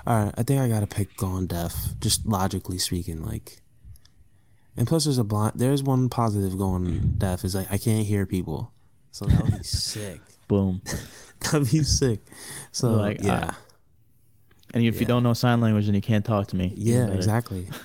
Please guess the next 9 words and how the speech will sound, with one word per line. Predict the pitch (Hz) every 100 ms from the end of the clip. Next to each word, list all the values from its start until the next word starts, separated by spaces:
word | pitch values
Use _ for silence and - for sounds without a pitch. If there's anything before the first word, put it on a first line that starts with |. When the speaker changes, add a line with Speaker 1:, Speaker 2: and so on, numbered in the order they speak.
| 175
Speaker 2:
<laughs> | 156 - - - _ _ _ _ _ -
Speaker 1:
Uh, | 113 98 - - - -
so | 95 98 104 101 - -
yeah, | 107 -
that | 117
was | 135 131
another | 120 117 110
episode | 87 95 92 90
of | - 98 117 -